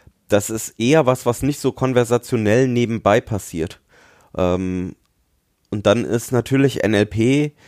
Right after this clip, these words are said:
wirklich was, was einfach in jedem Gespräch möglicherweise passiert. Also beim, beim Bäcker, beim, äh, im Bus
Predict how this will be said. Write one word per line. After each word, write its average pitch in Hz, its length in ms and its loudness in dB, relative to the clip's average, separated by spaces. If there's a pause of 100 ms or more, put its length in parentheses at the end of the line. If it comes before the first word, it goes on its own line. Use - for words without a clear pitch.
(160)
wirklich 131 420 0
was, 113 260 0
was 107 240 2
einfach 117 380 0
in 110 180 -6
jedem 113 280 -2
Gespräch 110 600 0
möglicherweise 92 640 -2
passiert. - 340 -8
Also 98 220 -2
beim, 95 320 0 (260)
beim 98 200 0
Bäcker, - 320 0
beim, 98 580 0 (520)
äh, 98 380 0
im 117 200 -6
Bus 135 460 -4